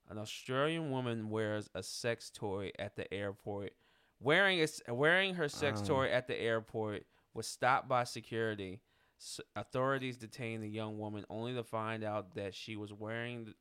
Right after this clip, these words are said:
Speaker 1: a toy with her boyfriend's ashes in it."
Speaker 2: What?
Speaker 1: It's a butt plug. It's a picture of a butt plug and his name on it. His name was, it, oh, it just says forever on it. So she was transporting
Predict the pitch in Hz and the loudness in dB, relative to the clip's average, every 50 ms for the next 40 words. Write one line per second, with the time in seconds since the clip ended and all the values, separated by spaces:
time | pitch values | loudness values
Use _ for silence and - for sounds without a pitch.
0 | _ - 98 - - - - 120 117 117 110 98 95 98 - _ _ - - _ | _ -8 -8 -8 -10 -8 -6 -2 0 0 0 0 -2 -4 -6 _ _ -20 -20 _
1 | _ - 101 110 107 101 107 113 107 113 120 117 - - 113 110 110 90 - - | _ -14 -12 -10 -10 -10 -8 -4 -2 -2 -2 -2 -2 -4 -6 -6 -6 -6 -2 -2
2 | 104 104 104 104 - - 101 98 98 95 95 82 69 - - - _ _ _ _ | 0 0 0 0 -2 -6 -10 -8 -10 -10 -8 -10 -10 -12 -12 -18 _ _ _ _
3 | _ _ _ _ _ _ _ _ _ _ _ _ _ _ _ _ _ - 80 85 | _ _ _ _ _ _ _ _ _ _ _ _ _ _ _ _ _ -16 -10 -4
4 | 87 92 107 139 165 285 349 403 415 403 - _ - 117 120 127 123 113 110 107 | 0 4 6 8 8 6 6 2 0 -2 -6 _ -8 -6 -4 -4 -4 -4 -4 -2
5 | 120 127 127 113 113 139 131 117 110 104 104 104 104 - - _ _ _ _ _ | 0 0 0 0 0 -2 -2 0 0 0 -2 -6 -10 -16 -20 _ _ _ _ _
6 | _ _ _ _ _ _ _ _ _ _ _ - 104 - 113 104 - 135 120 113 | _ _ _ _ _ _ _ _ _ _ _ -14 -12 -10 -10 -8 -6 -8 -6 -6
7 | - 127 117 110 107 101 104 107 113 113 - - 120 123 110 107 107 110 101 _ | -6 -6 -6 -6 -6 -8 -6 -2 -2 -2 -2 -2 -6 -6 -4 -4 -4 -6 -8 _
8 | _ _ _ _ - 113 113 113 117 113 113 113 113 117 117 113 110 107 104 104 | _ _ _ _ -12 -10 -8 -6 -6 -6 -6 -6 -6 -4 -6 -6 -6 -8 -8 -10
9 | 101 - - 113 117 110 107 117 120 120 120 120 117 113 110 110 107 110 107 107 | -10 -12 -12 -12 -12 -10 -8 -6 -6 -4 -4 -6 -6 -6 -4 -4 -6 -6 -8 -10
10 | - _ _ - 90 - - 120 123 131 131 131 143 135 - 135 - - 123 - | -14 _ _ -10 -6 -2 0 2 2 0 0 -4 -6 -6 -8 -10 -8 -6 -6 -4
11 | - 101 113 117 110 110 104 80 85 80 - - - _ _ _ _ _ _ _ | 0 0 0 0 0 -2 -4 -6 -8 -10 -12 -14 -18 _ _ _ _ _ _ _
12 | _ _ _ _ _ _ _ _ _ _ _ _ _ _ _ _ _ _ _ _ | _ _ _ _ _ _ _ _ _ _ _ _ _ _ _ _ _ _ _ _
13 | _ _ _ _ _ _ _ _ _ _ _ _ _ _ _ _ _ _ _ _ | _ _ _ _ _ _ _ _ _ _ _ _ _ _ _ _ _ _ _ _
14 | _ _ _ _ _ _ _ _ - 123 117 - 143 131 131 131 - - - 143 | _ _ _ _ _ _ _ _ -8 -6 -6 -4 -4 -4 -4 -6 -6 -4 -2 -2
15 | 135 135 143 135 - - 147 135 135 127 127 123 120 120 120 117 | 0 0 0 -2 -2 0 0 2 2 2 2 0 -2 -2 -4 -6